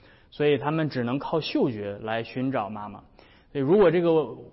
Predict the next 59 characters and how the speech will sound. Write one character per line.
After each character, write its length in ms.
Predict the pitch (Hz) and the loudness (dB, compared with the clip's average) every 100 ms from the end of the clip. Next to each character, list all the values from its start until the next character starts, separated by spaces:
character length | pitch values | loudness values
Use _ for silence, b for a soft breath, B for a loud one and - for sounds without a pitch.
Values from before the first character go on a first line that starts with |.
| - | -14
这 120 | 147 147 | -6 -2
个 200 | 143 135 | 0 2
窝 220 | 151 165 | 4 2
里 80 | 139 | 2
面 400 | 120 120 117 131 | -2 -4 -6 -8
这 80 | |
个 180 | 120 117 | -6 -6
脏 540 | 113 - 160 160 165 156 - | -8 0 0 2 -2 -6 -16
和， 240 | - 143 135 | -14 -10 -6
或 160 | 151 | -4
者 80 | 131 | -4
很， 180 | 127 127 | -8 -14
很 300 | - - 123 | -14 -10 -2
污 140 | 175 | 0
秽 220 | 185 196 131 | 2 0 0
肮 240 | 156 175 | -2 0
脏 160 | 160 165 | 0 0
的 100 | 147 | -2
话， 140 | 135 | -2
那 100 | 139 | -2
么 100 | 139 | -4
这 120 | 139 | -4
个 260 | 139 131 123 B | -2 -2 -4 B
味 200 | 165 180 | 2 4
道 160 | 147 135 | 4 2
会 120 | 139 | 0
变， 280 | 147 147 107 - B B B B | -2 -4 -6 -18 B B B B
所 140 | 135 | -2
以， 340 | 131 123 107 - | 0 0 -4 -4
所 120 | 151 | 0
以 280 | 147 135 110 | 2 2 -2
会 400 | - 151 139 135 | 0 2 2 2
使 240 | - 123 | -2 -4
得 180 | 120 123 | 0 0
这 140 | 135 | 0
个 140 | 131 120 | 0 0
小 200 | 120 127 | 0 -2
狗 180 | 123 110 | -2 -4
可 160 | - | -8
能 220 | 113 113 | -10 -8
找 140 | 117 107 | -6 -2
不 80 | 135 | 0
到 100 | 131 | 0
妈 200 | 117 113 | -2 -4
妈， 260 | 110 110 - B B | -6 -10 -16 B B
或 100 | - | 0
者 180 | 139 131 | 4 4
使 220 | 123 127 | 2 -4
得 80 | 117 | -2
妈 220 | 135 165 | 2 2
妈 120 | 175 151 | 2 2
认 220 | 185 190 | 2 2
不 80 | 156 | 0
出 120 | 151 | -2
来 100 | 139 | -2
它 80 | 139 | -2
的 120 | 139 | -4
小 220 | 127 123 | -2 -2
狗， 320 | 123 104 - | -2 -6 -8